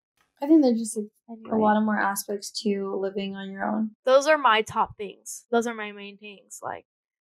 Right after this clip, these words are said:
Speaker 2: uh, I just, I like
Speaker 1: Coming and
Speaker 2: people,
Speaker 1: going.
Speaker 2: but then also I'm like, "I'm lonely." Oh my God, being able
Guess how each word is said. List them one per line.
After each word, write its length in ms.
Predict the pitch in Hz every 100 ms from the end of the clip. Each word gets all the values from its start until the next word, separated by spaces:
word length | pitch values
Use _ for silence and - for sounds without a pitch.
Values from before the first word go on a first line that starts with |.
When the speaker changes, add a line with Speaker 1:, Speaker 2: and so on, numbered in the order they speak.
| _ _ _ _ _ _ -
Speaker 2:
uh, 360 | 220 220 - - _ _ _ _ -
I 100 | 220
just, 320 | 220 208 - -
I 120 | 220
like 340 | 214 208 208 - _ _
Speaker 1:
Coming 380 | - 262 254 262
and 160 | 269 247
Speaker 2:
people, 160 | 233 226
Speaker 1:
going. 300 | 226 226 226
Speaker 2:
but 60 |
then 60 | 233
also 380 | 214 226 269 277
I'm 140 | 269
like, 200 | 254 240 -
"I'm 160 | 285 302
lonely." 1040 | 285 311 330 320 302 285 262 233 214 - _ _ -
Oh 180 | 330 349
my 220 | 330 370
God, 560 | 277 302 311 330 285 220
being 280 | 254 262 277
able 240 | 294